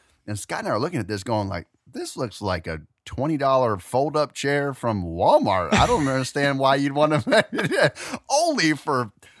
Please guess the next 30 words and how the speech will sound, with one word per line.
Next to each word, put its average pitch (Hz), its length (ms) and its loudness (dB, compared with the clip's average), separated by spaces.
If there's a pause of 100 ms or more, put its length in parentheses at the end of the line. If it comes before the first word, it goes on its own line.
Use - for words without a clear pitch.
seven - 960 2
easy 214 320 0
payments 180 640 0
of 110 420 0 (300)
it's 127 160 -12
one 160 300 -2
hundred 190 340 0
and 123 100 -4
twenty 233 260 -4
dollars." 160 460 0
Like, 117 180 -4
you 139 120 -4
know, 123 60 -4 (220)
so 160 200 -4
think 233 200 -6
about 113 240 0
this. 92 240 -6
I, 127 220 -4
I'm, 123 260 0
I'm 120 140 0
poking 156 320 -4
fun 110 200 -4
a 101 40 -6
little 95 220 -8
bit, 87 280 -10
but 90 220 -8 (760)
the 131 120 -6
idea 139 260 0
is 92 140 -4
this. 90 260 -8